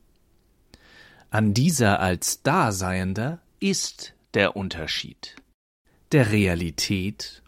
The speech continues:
und der Negation. So sehr nun diese Unterschiede an dem Dasein vorhanden sind, so sehr sind sie auch nichtig und aufgehoben.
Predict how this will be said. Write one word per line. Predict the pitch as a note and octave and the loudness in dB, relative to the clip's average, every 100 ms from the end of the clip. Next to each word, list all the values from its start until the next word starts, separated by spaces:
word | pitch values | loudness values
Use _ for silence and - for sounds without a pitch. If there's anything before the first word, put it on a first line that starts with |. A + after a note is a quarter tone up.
| _ | _
und | A#2+ A2 | -4 0
der | B2 | 2
Negation. | A#2+ G#2 A2+ A2 - - A2+ F#2+ - - _ _ _ _ _ _ _ _ _ - - - - - _ | 2 2 0 -2 -4 -4 -4 -6 -10 -20 _ _ _ _ _ _ _ _ _ -20 -20 -20 -20 -20 _
So | - B2+ | 4 6
sehr | B2+ B2+ G3+ A3 | 8 8 6 6
nun | D#3 C3 A2 | 6 4 4
diese | A#2 G#2+ B2+ | 2 2 2
Unterschiede | F3+ G#3 C#3 - - G#2 F#2 F#2+ - | 4 4 2 -2 -2 -2 -2 -4 -2
an | D3 | 0
dem | F3 F3 D3+ | 2 0 2
Dasein | D#3+ E3 A#2 G2+ G2 | 2 4 2 2 0
vorhanden | - F2+ D#3 G3+ G2+ | -4 0 0 0 -4
sind, | F#2+ A#2+ F3 - _ _ - - - | -4 -4 -6 -12 _ _ -20 -20 -6
so | - G3+ | 8 10
sehr | B2+ G#2+ G2 | 10 6 6
sind | G#2+ A2 | 4 2
sie | - G#2+ | 0 -2
auch | F2 - | -4 -2
nichtig | F2+ G2 F2+ - G#2 G#2+ - | 0 0 0 -4 -4 -4 0
und | C#3 C#3 | 2 2
aufgehoben. | - F#3 - - G2 - - | 2 -2 0 -2 -2 -6 -14